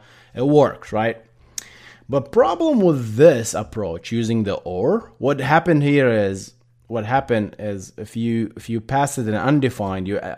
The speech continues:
undefined or it with everything, with anything else will give you always that results, right? And people use this all the time, especially, like, if you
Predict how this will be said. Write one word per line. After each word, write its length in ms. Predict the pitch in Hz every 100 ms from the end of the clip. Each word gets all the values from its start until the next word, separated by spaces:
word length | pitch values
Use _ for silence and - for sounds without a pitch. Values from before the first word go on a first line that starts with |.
| - -
undefined 680 | 120 127 120 127 127 120
or 220 | - 117 120
it 120 | 117
with 160 | 104
everything, 500 | 98 110 120 120 117
with 160 | 107 98
anything 400 | 92 113 117 113
else 220 | 120 123
will 220 | 101 104
give 220 | 98 104 98
you 120 | 101
always 460 | 98 95 95 87
that 280 | 82 - 73
results, 480 | - 65 - - -
right? 160 | 71 85
And 240 | 131 151 - -
people 300 | 135 156 139
use 180 | 127
this 220 | 113 120 -
all 180 | 107
the 80 | 101
time, 160 | 95 87
especially, 420 | - 107 107 92
like, 220 | 73 -
if 100 | -
you 320 | 85 85 -